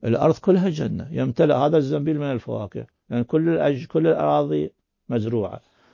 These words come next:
ماكو تصحر، الآن تدرون تصحر غريب في كل بلادنا، اسمه عراق، اسمه إيران، اسمه مصر، كذا ش-، أي شيء اسمه شا-،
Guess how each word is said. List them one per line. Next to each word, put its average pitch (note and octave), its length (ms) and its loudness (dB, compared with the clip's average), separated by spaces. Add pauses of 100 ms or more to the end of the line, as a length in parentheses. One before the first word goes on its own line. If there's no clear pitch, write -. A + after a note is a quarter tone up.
(220)
ماكو C#3 300 2
تصحر، - 760 2
الآن C3+ 280 6
تدرون A#2 460 2
تصحر - 540 -4
غريب A2 320 0
في B2 120 2
كل D#3+ 200 4
بلادنا، C3+ 580 0 (460)
اسمه B2 220 -4
عراق، A#2+ 420 0
اسمه A#2 260 -6
إيران، A#2+ 460 -4
اسمه - 240 -10
مصر، A#2+ 380 -6
كذا A#2 340 -8
ش-، - 200 -14
أي - 160 4
شيء A2+ 160 4
اسمه - 200 -2
شا-، - 160 -10